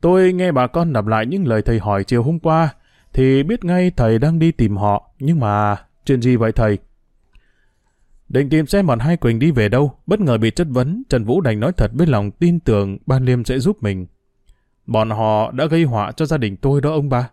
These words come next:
Mẹ tôi bây giờ đang dở sống dở chết, còn con tôi thì chưa biết rõ số phận ra sao."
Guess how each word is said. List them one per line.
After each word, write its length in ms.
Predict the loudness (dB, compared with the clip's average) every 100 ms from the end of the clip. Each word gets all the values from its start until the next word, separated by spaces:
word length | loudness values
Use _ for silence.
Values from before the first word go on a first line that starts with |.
| _ _ _
Mẹ 160 | -2 0
tôi 180 | 2 0
bây 140 | 2
giờ 320 | 2 2 0
đang 220 | 0 -2 -2
dở 220 | 0 0
sống 280 | 0 -2 0
dở 180 | 0 -2
chết, 320 | -2 -2 -4 -4
còn 340 | -2 -2 -6 -4
con 180 | -4
tôi 220 | 0 0 2
thì 160 | 0 0
chưa 160 | 0
biết 180 | 0 -2 -4
rõ 340 | -6 -4 -6
số 240 | -4 -4 -2
phận 240 | -4 -2
ra 120 | -2
sao." 320 | 0 0 0